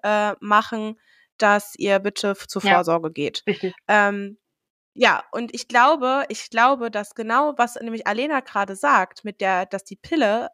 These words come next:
Speaker 1: auch Sachen einfach hervorruft, ich glaube, dass auch diese Impfung safe was damit zu tun hat. Ich hab mit so vielen Mädels, kein Scherz jetzt, ich hab mit so vielen Mädels schon geschrieben,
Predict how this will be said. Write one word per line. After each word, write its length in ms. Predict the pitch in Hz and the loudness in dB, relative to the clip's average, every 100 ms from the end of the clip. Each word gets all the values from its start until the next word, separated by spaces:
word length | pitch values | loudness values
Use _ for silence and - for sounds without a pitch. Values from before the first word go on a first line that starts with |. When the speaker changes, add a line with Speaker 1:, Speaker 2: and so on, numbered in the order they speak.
| - | 2
Speaker 1:
auch 180 | 214 | 2
Sachen 440 | - 220 - 220 214 | 2 -4 -4 -8 -8
einfach 400 | - 202 190 - | -6 -6 -6 -6
hervorruft, 920 | 180 - 285 311 311 196 254 _ - _ _ - - - _ _ _ | -8 0 2 2 0 -8 -10 _ -20 _ _ -20 -20 -20 _ _ _
ich 240 | 220 - _ _ | -6 -6 _ _
glaube, 600 | 220 214 339 302 220 254 262 | 2 4 4 2 -2 0 -2
dass 220 | 214 - | -4 -2
auch 220 | 214 233 | -2 -2
diese 340 | - 214 196 196 | -8 -14 -10 -8
Impfung 600 | - 285 320 - 190 185 | -4 -4 -4 -8 -12 -12
safe 540 | - - - - 294 330 - | -14 -12 -4 2 2 0 -2
was 200 | 226 - | -2 -2
damit 280 | 214 214 | -4 -4
zu 140 | - - | -8 -12
tun 380 | - 277 262 214 | -6 -4 -4 -4
hat. 220 | 170 - - - - | -8 -10 -14 -12 -8
Ich 160 | 240 - | -2 0
hab 180 | 285 254 | 0 -2
mit 120 | 247 | -8
so 180 | - 330 | -6 -8
vielen 320 | - 285 269 | -4 -2 0
Mädels, 360 | 262 240 202 - | 2 0 -2 -6
kein 260 | - 269 | -2 -2
Scherz 380 | 311 - 220 - | 0 0 0 -2
jetzt, 180 | 190 - | -14 -12
ich 120 | 214 | -8
hab 140 | 233 233 | -6 -6
mit 140 | 214 | -8
so 140 | - 294 | -6 -6
vielen 260 | - 269 240 | -6 -4 -2
Mädels 300 | 220 196 - | -2 -2 -4
schon 180 | 196 190 | -6 -6
geschrieben, 680 | 185 - 247 233 196 302 | -6 -2 -2 -2 -4 -6